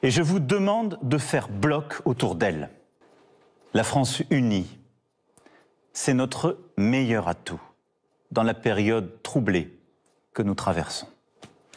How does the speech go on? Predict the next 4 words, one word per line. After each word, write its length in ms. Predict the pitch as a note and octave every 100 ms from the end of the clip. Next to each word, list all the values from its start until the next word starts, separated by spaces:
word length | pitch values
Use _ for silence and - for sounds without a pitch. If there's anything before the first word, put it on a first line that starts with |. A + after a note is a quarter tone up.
| - - - - - _ _ _ _ _ _ _ _ _ -
Nous 100 | B2
tiendrons 460 | C#3+ B2+ A2 G2+ - - _ _ _ _ _ _ _ _ _ _ _ _ _ _ -
tous 220 | D#3+ -
ensemble. 480 | A#2+ - E2+ D2